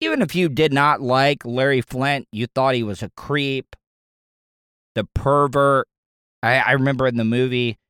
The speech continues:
uh, they had him announce a the pervert is back. The pervert is back. Man, Woody Harrelson even got the dialect down, the voice mannerisms, uh, of Larry Flynt, even in this movie.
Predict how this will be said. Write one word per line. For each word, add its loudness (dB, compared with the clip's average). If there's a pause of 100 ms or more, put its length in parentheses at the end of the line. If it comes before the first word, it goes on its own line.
(220)
uh, -2
they -2
had 2
him 2
announce 0
a -4 (300)
the -8
pervert 0
is -6
back. 0 (100)
The 0
pervert 2
is -4
back. 0 (340)
Man, -6
Woody 0
Harrelson -2
even -2
got 0
the -8 (120)
dialect 0
down, -6 (380)
the 0
voice 0
mannerisms, -4 (280)
uh, 0
of 0
Larry 0
Flynt, -8
even -2
in 0
this -4
movie. 0